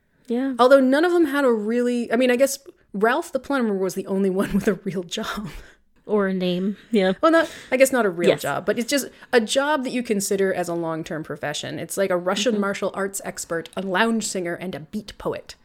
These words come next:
Speaker 1: Mm-hmm, yeah.
Speaker 2: She was, she, she was just mining the interesting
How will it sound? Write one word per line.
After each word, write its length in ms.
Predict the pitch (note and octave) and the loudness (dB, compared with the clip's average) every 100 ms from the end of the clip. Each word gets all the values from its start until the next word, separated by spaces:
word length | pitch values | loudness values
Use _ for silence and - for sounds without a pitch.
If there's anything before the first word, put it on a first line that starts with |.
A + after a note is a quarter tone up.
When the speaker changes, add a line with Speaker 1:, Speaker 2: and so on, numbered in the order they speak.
| _ _ - | _ _ -10
Speaker 1:
Mm-hmm, 240 | G#3 B3+ A4+ _ - | -6 -4 -6 _ -6
yeah. 220 | F3 E3+ - _ _ - | -4 -4 -6 _ _ -10
Speaker 2:
She 160 | C4 | -2
was, 180 | G4 G4 | -2 0
she, 180 | - G#4 - - | -2 -4 -6 -10
she 200 | - D#4 | -6 0
was 200 | G4+ - | 0 -2
just 240 | - - | -6 -2
mining 560 | G3 F#3+ A#3 C#4+ D4+ D4 | -2 0 0 0 0 -2
the 120 | A3+ | -4
interesting 720 | - A3+ C4+ B3+ C4+ B3+ B3+ | -2 -2 -2 -2 0 0 -2